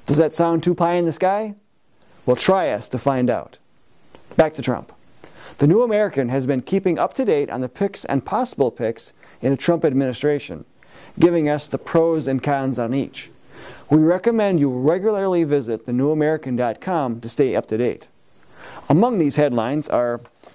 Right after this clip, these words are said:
Trump picks former Goldman Sachs banker for Treasury Secretary. Trump picks Elaine Chao for Transportation Secretary.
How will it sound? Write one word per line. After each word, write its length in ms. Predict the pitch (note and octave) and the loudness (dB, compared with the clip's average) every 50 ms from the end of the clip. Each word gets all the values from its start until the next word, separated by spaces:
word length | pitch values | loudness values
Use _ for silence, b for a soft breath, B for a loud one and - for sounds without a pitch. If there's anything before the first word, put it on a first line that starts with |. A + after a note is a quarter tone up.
| B B B B | B B B B
Trump 300 | - - G#3 G3+ - - | 0 2 2 2 0 -2
picks 300 | - G3 F#3+ F#3+ - - | -2 -2 -2 -2 -6 -16
former 400 | - - - F#3+ F#3 F3+ F3 E3 | -12 -4 -2 0 0 2 0 0
Goldman 380 | C#3+ D#3 F#3+ G3 F3 E3 D#3 C#3+ | 2 2 0 2 2 0 -2 -2
Sachs 320 | - G3+ G3+ G3 G3 - | 0 0 -2 -2 -2 -6
banker 300 | - D3 D3 D3 - D3 | -6 -6 -6 -6 -8 -8
for 140 | - - C#3 | -6 -6 -4
Treasury 400 | - - F#3+ E3+ D#3+ C#3 D3 C3 | -2 0 0 0 2 0 -2 -4
Secretary. 640 | - F#3 F3+ F3 - C3+ - A#2 G2 E2+ D2+ C#2+ - - - _ _ _ B B B B B B B B B B B B B B | -2 -2 -2 -2 -2 -2 -2 -2 -2 -4 -6 -10 -12 -16 -20 _ _ _ B B B B B B B B B B B B B B
Trump 340 | - - E3 E3 D#3+ - - | 0 2 2 2 0 -2 0
picks 260 | - E3 D#3+ - - - | 0 0 0 0 0 2
Elaine 320 | D3+ D3+ D#3 D#3 D#3+ D3+ | 2 2 4 2 2 0
Chao 500 | C#3+ - G#3+ A3 G#3+ F3+ D3+ D3+ D#3 D3 - | 0 0 0 2 2 2 2 0 -2 -4 -8
for 120 | - C#3+ | -12 -12
Transportation 720 | C3 - F3 E3 D#3+ - - C#3 - G3+ G3+ F3 C#3+ C3+ B2+ | -8 -4 -4 -4 -4 -4 -6 -4 -2 0 0 0 -2 -4 -4
Secretary. 640 | A#2 B2 A2 G#2 G#2+ A2 - G#2 E2+ C#2 - - | -2 -2 -2 -2 -2 -4 -4 -4 -4 -4 -6 -8